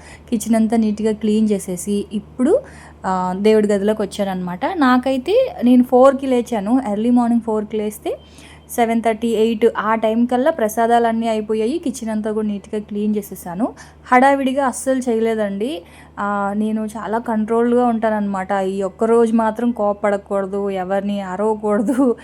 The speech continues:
అని చెప్పి నాకు నేను చెప్పుకుంటానే ఉంటాను. అంటే నార్మల్గా పని ఎక్కువ ఉన్నప్పుడు, ఫాస్ట్గా చేస్తున్నప్పుడు కొంచెం కోపం వస్తది. ఏ ఆడవాళ్ళకైనా వస్తది, నాకే కాదు కదా.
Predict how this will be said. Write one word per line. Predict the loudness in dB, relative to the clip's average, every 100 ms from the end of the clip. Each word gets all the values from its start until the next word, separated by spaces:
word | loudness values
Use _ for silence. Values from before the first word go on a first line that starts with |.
| -16 -12 -2
అని | 2
చెప్పి | 2 0 0
నాకు | 0 0 -2
నేను | -2 0
చెప్పుకుంటానే | -2 -4 -4 -2 0 0 0 2
ఉంటాను. | 2 2 -2 -2
అంటే | -2 -2 -2 -2
నార్మల్గా | -2 -2 -4 -4 -4 -6 -6 -16 -20 -8
పని | -4 -4
ఎక్కువ | -4 -4
ఉన్నప్పుడు, | -4 -6 -8
ఫాస్ట్గా | -8 -10 -12 -10 -10
చేస్తున్నప్పుడు | -10 -12 -14 -14 -16
కొంచెం | -18 -8
కోపం | -6 -2 -2
వస్తది. | -4 -6 -8 -10
ఏ | -10 -8
ఆడవాళ్ళకైనా | -6 -6 -6 -6 -4 -4
వస్తది, | -4 -6 -10
నాకే | -8 -10 -12
కాదు | -10 -10
కదా. | -8 -10